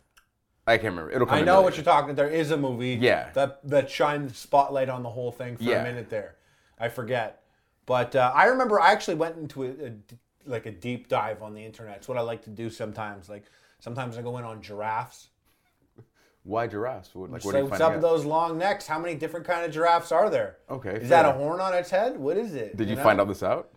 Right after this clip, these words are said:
Speaker 2: I found out tons of stuff. Do you know
Speaker 1: Okay.
Speaker 2: that giraffes, uh, run, like, thirty miles per hour when they're
Speaker 1: What?
Speaker 2: full sprint? And do you know that a giraffe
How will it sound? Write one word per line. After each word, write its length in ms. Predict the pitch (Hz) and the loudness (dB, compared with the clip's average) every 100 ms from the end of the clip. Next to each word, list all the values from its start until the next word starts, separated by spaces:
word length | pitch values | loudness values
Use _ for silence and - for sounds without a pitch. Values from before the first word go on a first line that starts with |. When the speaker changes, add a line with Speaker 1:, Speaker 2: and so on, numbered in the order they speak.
| _ | _
Speaker 2:
I 140 | 135 147 | -4 0
found 260 | 170 175 | 2 2
out 140 | 185 175 | 2 2
tons 220 | 202 262 | -4 -6
of 40 | |
stuff. 300 | - 113 92 | -8 -8 -6
Do 80 | 135 | -4
you 60 | 147 | -2
know 80 | |
Speaker 1:
Okay. 100 | 151 | 2
Speaker 2:
that 260 | 143 131 127 | 0 -2 -8
giraffes, 680 | 123 127 131 143 165 - - _ _ _ | -4 0 2 2 0 -8 -20 _ _ _
uh, 380 | 123 120 117 117 | -6 -2 -2 -4
run, 460 | 127 127 131 131 127 _ | -6 -4 -4 -8 -16 _
like, 320 | 123 113 110 _ _ - | -10 -10 -10 _ _ -10
thirty 380 | 123 123 127 131 | -8 -6 -6 -8
miles 420 | 117 113 123 123 | -6 -6 -6 -10
per 160 | - 120 | -10 -6
hour 420 | 113 131 170 185 _ | -4 -4 -6 -10 _
when 120 | 117 | -8
they're 120 | 120 | -2
Speaker 1:
What? 100 | 131 | -2
Speaker 2:
full 120 | 131 123 | -2 -6
sprint? 440 | - 123 165 - _ _ _ _ _ - | -10 -12 -12 -16 _ _ _ _ _ -12
And 140 | 143 | -8
do 40 | 131 | -4
you 40 | |
know 120 | 143 | -2
that 160 | 143 143 | -2 -2
a 80 | 135 | -8
giraffe 680 | 110 123 113 113 131 151 _ | -10 -8 -2 0 0 -2 _